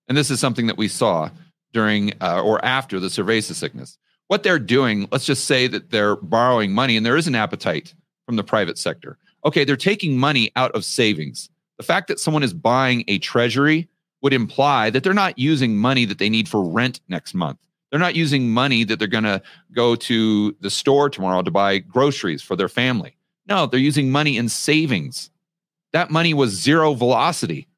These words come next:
zero velocity prior to them buying that treasury. And what Janet Yellen is gonna do is take that zero velocity money that's part of M two,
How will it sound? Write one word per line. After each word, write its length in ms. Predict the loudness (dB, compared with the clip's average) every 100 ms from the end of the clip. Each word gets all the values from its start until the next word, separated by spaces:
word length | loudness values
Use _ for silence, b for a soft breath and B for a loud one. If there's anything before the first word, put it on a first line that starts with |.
| _ _ _
zero 340 | 0 2 4 4
velocity 600 | 2 2 0 -4 -8 -10 _
prior 380 | -2 0 2 0
to 140 | 0 -2
them 220 | 0 2
buying 340 | 2 2 0
that 180 | 0 -2
treasury. 540 | 0 0 0 -4 -8 _ _ _ _ _ _ _ 0
And 80 |
what 120 | 0 2
Janet 300 | 0 0 0
Yellen 280 | 0 0
is 100 | -2
gonna 180 | -2 -2
do 320 | -2 -2 -4 b b -8
is 120 | -2
take 180 | -2 0
that 180 | -4
zero 460 | -4 0 2 4 2
velocity 640 | 2 2 2 0 -2 -2
money 340 | 0 0 0 -2
that's 220 | -6 -2
part 180 | 0 2
of 80 |
M 140 | 0 0
two, 400 | 0 2 0